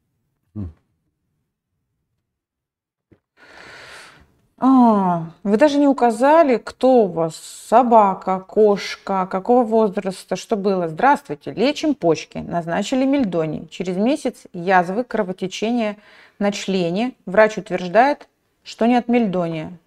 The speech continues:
Speaker 2: Что делать? Делали операцию
Speaker 1: Надо,
Speaker 2: на
Speaker 1: надо
Speaker 2: диск
Speaker 1: сходить.
Speaker 2: позвоночника. Как-то
Speaker 1: Надо,
Speaker 2: это
Speaker 1: на-,
Speaker 2: связано?
Speaker 1: на-, на-, надо сходить к врачу, потому что вра-, ни один врач,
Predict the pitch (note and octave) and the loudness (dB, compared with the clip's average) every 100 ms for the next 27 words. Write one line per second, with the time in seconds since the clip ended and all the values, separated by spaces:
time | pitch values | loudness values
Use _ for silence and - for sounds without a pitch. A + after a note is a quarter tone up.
0 | _ - - C#4 G3 E3+ D#3+ E3 A#3+ A#3 | _ -6 0 2 2 0 0 0 2 2
1 | F#3 F#3 F#3+ B3 - B3+ B3+ C3+ A2+ - | 0 0 2 2 0 -4 -4 -6 -12 -6
2 | B2+ G3+ A#3+ - G3 G#3 A3+ G3 E3 - | -2 0 0 0 -2 2 2 2 -2 -6
3 | E3+ D#3+ - B3 A#3 A3 G#3+ A3+ - C4 | -12 -4 -2 0 0 -2 -2 0 2 2
4 | G3 - - B2 - C3 C#3 A#2 C3 A2+ | -2 -4 -8 -10 -6 -6 -6 -6 -6 -8
5 | - A#2 D3+ - A#2 B2+ - F#2+ G#2 G#2 | -8 -6 -6 -6 -6 -6 -6 -8 -8 -10
6 | A2 - G#2+ A2 A#2+ A#2 A#2 A#2+ G2+ C3 | -10 -10 -8 -8 -8 -8 -6 -6 -6 -8
7 | E3 | -10